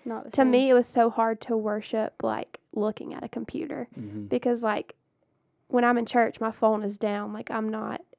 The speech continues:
Speaker 2: any type of technology. And, like, even on a computer, like, yes, you have the sermon up and everything, but things are popping up and, like, you're just so distracted almost.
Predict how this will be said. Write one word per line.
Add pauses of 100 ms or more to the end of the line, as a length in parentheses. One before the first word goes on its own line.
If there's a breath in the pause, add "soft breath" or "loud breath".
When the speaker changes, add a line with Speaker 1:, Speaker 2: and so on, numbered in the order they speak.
(100)
Speaker 2:
any
type
of
technology.
And,
like, (300 soft breath)
even
on
a
computer,
like, (460)
yes,
you
have
the
sermon
up
and
everything, (380 soft breath)
but
things
are
popping
up
and,
like,
you're
just
so
distracted
almost.